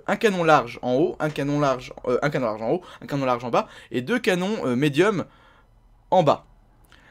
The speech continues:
Le problème, c'est qu'il est extrêmement compliqué d'avoir,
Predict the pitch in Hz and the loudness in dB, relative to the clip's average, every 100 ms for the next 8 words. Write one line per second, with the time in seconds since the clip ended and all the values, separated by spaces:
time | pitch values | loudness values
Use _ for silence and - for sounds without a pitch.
0 | - 143 208 220 202 254 - 170 175 170 | 4 6 8 8 8 6 4 -4 0 0
1 | - - 285 262 247 233 202 185 214 226 | 0 0 2 4 4 0 -6 -6 0 0
2 | 269 - _ _ _ _ _ _ _ _ | 0 -6 _ _ _ _ _ _ _ _
3 | _ _ _ _ _ - 117 160 151 190 | _ _ _ _ _ -6 2 2 6 8
4 | 180 139 - | 8 6 2